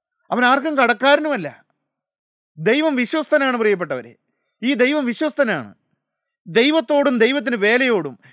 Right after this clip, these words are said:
ദൈവത്തിൻ്റെ മക്കളോടും ഒരു സ്നേഹം നമ്മുടെ ഹൃദയത്തിൽ തോന്നിയാൽ, ദൈവത്തിന് വേണ്ടി എന്തെങ്കിലും നാം ചെയ്ത്, ചെയ്താൽ ഒരിക്കലും അത്, അത് വൃഥാവല്ല പ്രിയപ്പെട്ടവരെ. കർത്താവ് അതിനെല്ലാം പതിന്മടങ്ങ്, നൂറ് മടങ്ങ്, ആയിരം മടങ്ങ് മടക്കി തരുന്നവനാണ് ഈ ദൈവം.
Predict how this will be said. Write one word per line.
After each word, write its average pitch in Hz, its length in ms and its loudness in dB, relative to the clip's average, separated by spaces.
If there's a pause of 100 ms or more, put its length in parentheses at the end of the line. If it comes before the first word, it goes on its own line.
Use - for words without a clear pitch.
ദൈവത്തിൻ്റെ 285 460 0
മക്കളോടും 262 500 0
ഒരു 233 120 -4
സ്നേഹം 240 460 0 (260)
നമ്മുടെ 233 240 0
ഹൃദയത്തിൽ 226 440 -4
തോന്നിയാൽ, 196 460 -2 (800)
ദൈവത്തിന് 294 420 0
വേണ്ടി 294 260 2
എന്തെങ്കിലും 269 360 0
നാം 254 100 0
ചെയ്ത്, 214 280 -2
ചെയ്താൽ 202 420 0 (420)
ഒരിക്കലും 277 500 -2
അത്, 262 140 4 (420)
അത് 220 120 0
വൃഥാവല്ല 233 640 0
പ്രിയപ്പെട്ടവരെ. 165 520 -4 (1160)
കർത്താവ് 247 320 4
അതിനെല്ലാം 277 440 2 (120)
പതിന്മടങ്ങ്, 262 640 0
നൂറ് 233 260 0
മടങ്ങ്, 247 280 0
ആയിരം 247 320 2
മടങ്ങ് 247 300 0 (600)
മടക്കി 208 380 0
തരുന്നവനാണ് 262 480 0
ഈ 233 80 -2
ദൈവം. 156 340 -2